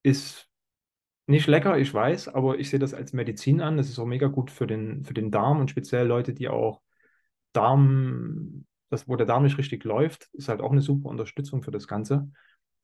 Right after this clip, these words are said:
Ähm, auch sehr gut zum Beispiel bei Morbus Crohn oder Colitis, Colitis ulcerosa, ist auch eine sehr, sehr gute Unterstützung. Also Kohl ist auf jeden Fall eine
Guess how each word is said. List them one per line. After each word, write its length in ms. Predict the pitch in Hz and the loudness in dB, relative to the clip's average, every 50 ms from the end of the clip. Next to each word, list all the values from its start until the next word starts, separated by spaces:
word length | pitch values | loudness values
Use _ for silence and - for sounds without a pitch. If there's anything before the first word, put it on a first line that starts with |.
| _ - | _ -4
Ähm, 520 | 113 113 113 113 110 110 110 113 135 - _ _ - | 0 0 0 0 -2 -4 -6 -8 -12 -16 _ _ 0
auch 260 | 123 123 117 - - | 0 0 0 0 -2
sehr 160 | - 127 120 | 0 0 2
gut 180 | 123 131 127 - | 2 2 0 0
zum 100 | 123 110 | 0 2
Beispiel 300 | 110 113 113 - - 113 | 2 0 0 -2 -6 -4
bei 300 | - 110 110 113 117 113 | -4 -2 -2 -2 -4 -4
Morbus 340 | 120 120 117 - - - - | -4 -6 -6 -6 -8 -10 -10
Crohn 360 | - - 123 131 139 139 127 | -4 0 4 6 6 6 6
oder 260 | 113 104 113 110 110 | 6 4 2 0 0
Colitis, 480 | 110 - 123 127 131 135 135 - - _ | -2 -2 -2 -2 -2 -2 -4 -6 -8 _
Colitis 380 | _ - 123 123 123 127 120 - | _ -4 -2 -2 -2 -2 -4 -6
ulcerosa, 560 | 117 120 - - 107 107 120 131 139 139 131 | -6 -6 -2 -2 0 2 2 4 4 4 4
ist 80 | 127 - | 2 0
auch 80 | 104 | -4
eine 100 | 127 127 | -4 -4
sehr, 140 | - 135 120 | -4 -4 -6
sehr 120 | - 127 - | -6 -6 -6
gute 220 | - 123 - 117 | -8 -8 -6 -6
Unterstützung. 460 | 117 110 - - 135 139 - 123 - | -6 -6 -8 -8 -10 -8 -8 -8 -6
Also 180 | - 104 107 107 | -6 -6 -6 -8
Kohl 480 | - - 123 123 123 127 127 139 - - _ _ _ _ _ _ _ _ _ - | -6 -2 0 4 4 4 4 2 -2 -12 _ _ _ _ _ _ _ _ _ -6
ist 120 | 127 117 123 | -6 -6 -4
auf 120 | 113 - | -4 -4
jeden 160 | 117 110 104 | -4 -4 -4
Fall 340 | - 110 107 107 107 110 120 _ _ _ - | -2 -2 0 0 0 -2 -4 _ _ _ -6
eine 320 | 110 107 107 107 110 | -4 -4 -4 -4 -6